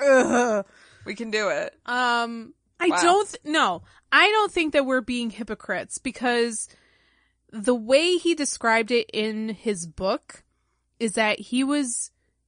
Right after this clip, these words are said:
Speaker 1: doing this to a point where he relied on it.
Speaker 2: Okay.
Speaker 1: I don't rely on alcohol to work. I don't
Speaker 2: Right.
Speaker 1: rely
Speaker 2: Oh,
Speaker 1: I don't
Speaker 2: yeah.
Speaker 1: rely on alcohol to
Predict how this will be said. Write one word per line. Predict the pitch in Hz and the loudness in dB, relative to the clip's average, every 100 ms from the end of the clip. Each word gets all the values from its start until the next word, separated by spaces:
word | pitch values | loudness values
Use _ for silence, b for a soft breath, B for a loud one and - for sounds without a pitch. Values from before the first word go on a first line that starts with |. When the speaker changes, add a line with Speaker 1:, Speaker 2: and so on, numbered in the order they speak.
| _ - - - | _ -20 -18 -2
Speaker 1:
doing | 254 277 294 294 | 0 2 0 -2
this | 302 - - | -4 -4 -4
to | 277 | 0
a | 240 | 0
point | - 226 233 233 | -2 -4 -4 -2
where | 226 | -6
he | 180 214 214 - | -6 -8 -8 -10
relied | 196 196 196 175 190 175 | -8 -6 -6 -4 -4 -6
on | 156 160 | -10 -14
it. | 147 _ - | -18 _ -10
Speaker 2:
Okay. | 208 196 - 202 | -8 -8 -10 0
Speaker 1:
I | 247 294 | 2 2
don't | 320 320 302 | 2 0 0
rely | 294 277 233 214 220 220 220 220 _ _ 214 | -6 -4 0 2 2 0 -2 -8 _ _ -4
on | 202 202 | -2 -2
alcohol | - 190 - 185 196 180 170 - _ _ _ | -6 -8 -8 -6 -4 -4 -6 -14 _ _ _
to | - - 254 233 226 220 208 _ | -4 -2 -2 -2 -4 -6 -8 _
work. | 175 196 196 - - - - | -8 -4 -4 -8 -20 -18 0
I | 226 | 2
don't | 247 277 | 4 2
Speaker 2:
Right. | 233 | 0
Speaker 1:
rely | 247 240 226 233 226 - | -6 -2 2 2 0 2
Speaker 2:
Oh, | 302 220 151 - _ 254 | 6 6 2 -6 _ 0
Speaker 1:
I | 285 | 4
don't | 311 | 4
Speaker 2:
yeah. | 320 | 4
Speaker 1:
rely | 320 285 262 262 269 | 2 4 6 6 2
on | 247 240 | -2 0
alcohol | 220 214 226 202 214 202 | 0 0 -2 -2 -2 -2
to | - - 254 240 233 226 226 | -6 -4 -2 -2 -4 -4 -8